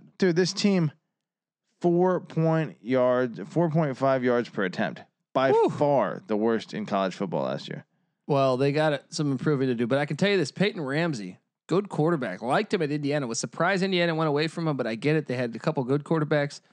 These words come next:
Speaker 2: Kind of athletic for his, for his, uh, stature, and I think, I th-, I think he's probably the best.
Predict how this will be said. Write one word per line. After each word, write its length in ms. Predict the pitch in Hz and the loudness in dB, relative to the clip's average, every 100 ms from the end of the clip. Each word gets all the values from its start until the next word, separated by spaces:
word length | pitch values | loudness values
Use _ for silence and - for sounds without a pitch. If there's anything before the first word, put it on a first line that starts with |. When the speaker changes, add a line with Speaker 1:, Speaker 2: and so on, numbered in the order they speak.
| _ _ _ _ _ _ _ _ _ _ _ - | _ _ _ _ _ _ _ _ _ _ _ -2
Speaker 2:
Kind 200 | 226 320 | 2 4
of 80 | 320 | 4
athletic 500 | 302 247 233 277 208 | 2 2 2 2 0
for 200 | 175 160 | 0 2
his, 200 | 156 139 | 2 -2
for 260 | - 190 160 | -2 0 2
his, 240 | 147 147 | 2 2
uh, 300 | 156 147 139 | 2 2 0
stature, 560 | 135 170 160 - 214 202 | 0 0 0 2 0 2
and 380 | 196 170 170 160 _ _ _ _ _ _ _ _ _ _ _ _ _ - | 0 2 0 -2 _ _ _ _ _ _ _ _ _ _ _ _ _ -4
I 180 | 160 208 | -2 0
think, 340 | 240 254 - - | 0 0 -4 -4
I 60 | |
th-, 120 | 160 - _ - | -4 -4 _ -4
I 140 | 135 | -2
think 220 | 175 277 - | -2 -4 -4
he's 120 | 262 | -4
probably 340 | - 339 330 | -2 0 -2
the 80 | 285 | -2
best. 420 | 247 254 - - | -2 -2 -2 -10